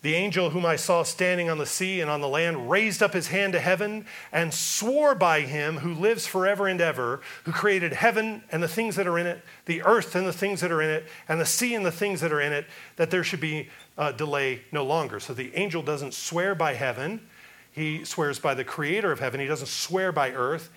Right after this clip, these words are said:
He swears by the creator, not by the sea. He doesn't swear by the sea. He swear-, swears by the,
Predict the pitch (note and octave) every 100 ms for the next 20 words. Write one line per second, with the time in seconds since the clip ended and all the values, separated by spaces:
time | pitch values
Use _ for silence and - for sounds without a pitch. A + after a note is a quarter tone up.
0 | - E3 - D#3+ C#3+ D3 B2+ - D3 B2+
1 | B2+ E3 E3 E3+ E3+ D3 C#3 C3 - D#3+
2 | G3+ B2 - - C#3+ C3 B2+ A2+ - D3+
3 | G3 - - F3 F#3 - F3+ E3 E3 C#3+
4 | C3 B2 A#2+